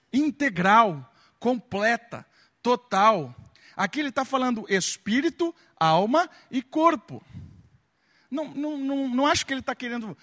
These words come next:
ah, existe alma, espírito. Não é isso que ele tá querendo dizer.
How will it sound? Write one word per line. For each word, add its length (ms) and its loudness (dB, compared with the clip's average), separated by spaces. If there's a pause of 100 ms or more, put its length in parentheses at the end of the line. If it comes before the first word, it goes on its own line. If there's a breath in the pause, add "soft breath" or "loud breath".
(120)
ah, 440 -2
existe 400 -8
alma, 360 -4
espírito. 640 -8 (360 soft breath)
Não 100 -4
é 80 0
isso 160 -8
que 60 -8
ele 60 -14
tá 100 -10
querendo 240 -8
dizer. 260 -12